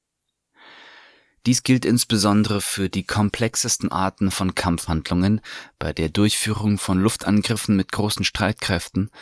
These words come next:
und im Seekampf. Vor allem angesichts der Tatsache, dass der Seekampf auch von der Luftwaffe geführt wird und die Schlagkraft eines vollwertigen und einsatzfähigen Raketenschiffs in etwa der einer Flugabwehrraketenbrigade entspricht.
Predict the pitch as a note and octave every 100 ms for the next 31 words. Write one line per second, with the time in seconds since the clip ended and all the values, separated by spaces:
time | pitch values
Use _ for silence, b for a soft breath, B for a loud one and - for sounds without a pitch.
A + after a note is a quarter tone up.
0 | B B G2+ G2+ G#2 G2 G2+ - D#2+ -
1 | - - _ _ b b - - - G2+
2 | C3+ C3+ G#2 A#2 A2 A#2+ A#2 - G#2 G2+
3 | G2+ A#2 - B2 A#2+ G2 - F2 E2 G2
4 | B2 - A#2+ A#2 - G2 A#2 - A#2 A2
5 | G2+ A#2+ - G2 F#2+ - A#2+ - G#2 G#2+
6 | - G2+ G2+ - F2+ - F2 F#2+ G2 G#2+
7 | - A#2 - - F#2 - - A2+ G#2 G2+
8 | F#2 F#2 G#2 F#2+ G#2 A2+ - G2 A2+ A2
9 | - - A2 G2+ G#2 F#2+ G2+ F#2+ - A2
10 | G2+ - G#2+ - - B B B B G#2+
11 | G2+ G2+ - - G2+ - G#2+ A2 G#2 A2
12 | A2 - A#2 - G2 - F2+ F#2 - -
13 | E2 - E2 F2 - C#2+ C#2 - D#2+ -
14 | - - B1+ - -